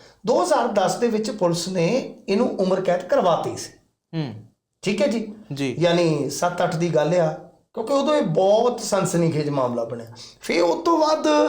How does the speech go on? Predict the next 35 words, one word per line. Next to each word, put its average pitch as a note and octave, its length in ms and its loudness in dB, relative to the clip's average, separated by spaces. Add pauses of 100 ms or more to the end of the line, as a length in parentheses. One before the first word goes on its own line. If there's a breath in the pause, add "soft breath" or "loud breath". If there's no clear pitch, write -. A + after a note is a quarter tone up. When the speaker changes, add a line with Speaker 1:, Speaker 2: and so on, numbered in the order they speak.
(440 loud breath)
Speaker 1:
ਦੋ G#3+ 180 6
ਹਜ਼ਾਰ C4+ 200 2
ਦਸ D3+ 340 0
ਦੇ G3 140 4
ਵਿੱਚ - 320 -2 (1080)
ਇਹਨੂੰ A3 180 4
ਜਦੋਂ A3+ 200 2
ਸਜ਼ਾ F3 360 2
ਹੋ G#3 100 0
ਗਈ, C#3+ 200 -2 (160)
ਤਾਂ C3 100 2
ਫਿਰ F3+ 100 2
ਪੰਦਰਾਂ F#3+ 360 2
ਸਾਲ F3+ 180 2
ਬਾਅਦ F3+ 240 0
ਐਗਜ਼ੈਕਟ D#3+ 340 -2
ਉਹੀ F#3 200 2
ਹੋ G#3 120 2
ਗਿਆ G3 120 2
ਨਾ A#3+ 60 -2
Speaker 2:
ਹੂੰ, - 100 -2
Speaker 1:
ਸਾਨੂੰ D3 200 0
Speaker 2:
ਹੂੰ, A2+ 340 -8
ਜੀ, C3 180 0
Speaker 1:
ਕਿ E3+ 60 4
Speaker 2:
ਜੀ। E3+ 120 -2
Speaker 1:
ਪ-, - 260 -8
ਪ-, E3+ 400 0
ਪ-, C#3+ 320 0
ਜੇ D3+ 140 0
ਆਪਾਂ C#3 200 0
ਦੇਖਿਆ D3 260 0
ਅੱਜ D3 80 -4
ਪੰਦਰਾਂ D3 340 -2
ਸਾਲ, D3+ 360 -2